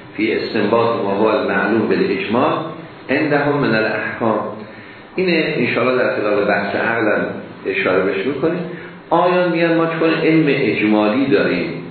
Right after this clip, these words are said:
به احکام کثیره، این علم اجمالی باید منحل بشه. اون وقت می‌گن اگر ما به یک طایفه از روایات، مثلاً طایفه‌ای که روایاتشو عدل عمل بکنیم، علم اجمالی ما منحل می‌شه. ایشون می‌خواد بگه نه، اگر بنا بشه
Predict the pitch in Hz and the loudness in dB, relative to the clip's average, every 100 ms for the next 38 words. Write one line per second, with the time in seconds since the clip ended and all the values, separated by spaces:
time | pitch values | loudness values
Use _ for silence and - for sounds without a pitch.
0 | - - 85 92 90 90 - 98 95 92 | -14 -12 -4 -2 -2 -4 -2 -2 0 -2
1 | 92 - 98 95 135 - 151 - 147 139 | -4 -2 0 2 2 2 0 0 0 2
2 | 113 104 107 110 120 117 104 95 98 107 | 2 2 2 2 2 2 0 0 0 -2
3 | 95 85 - 85 - - - - - - | -2 -4 -6 -8 -10 -16 -20 -20 -20 -20
4 | - - - 180 190 185 160 165 131 135 | -20 -18 -10 -2 0 0 0 2 2 0
5 | 156 151 127 110 104 95 - - - - | 0 0 0 -2 -2 -4 -6 -8 -12 -16
6 | - 110 143 160 156 107 95 95 95 95 | -6 2 4 4 0 0 0 0 -2 0
7 | 98 98 101 101 - 127 117 117 95 98 | 4 4 4 2 0 0 0 0 0 2
8 | 131 131 92 90 92 95 107 - 110 101 | 0 0 0 0 -2 0 -2 0 -2 0
9 | 104 107 110 110 104 110 110 147 175 156 | 0 2 0 0 0 0 0 0 0 2
10 | 156 147 120 104 110 104 110 135 120 104 | 2 4 4 4 2 4 2 2 2 0
11 | 104 90 92 - - - - - - - | -2 -4 -6 -6 -8 -10 -14 -16 -8 -2
12 | 220 202 180 180 175 175 170 143 104 - | 2 2 2 2 2 4 4 2 -2 -6
13 | - - - - - - 147 151 135 127 | -10 -14 -18 -18 -20 -4 2 2 2 0
14 | 127 160 160 127 117 | 0 0 0 -2 -4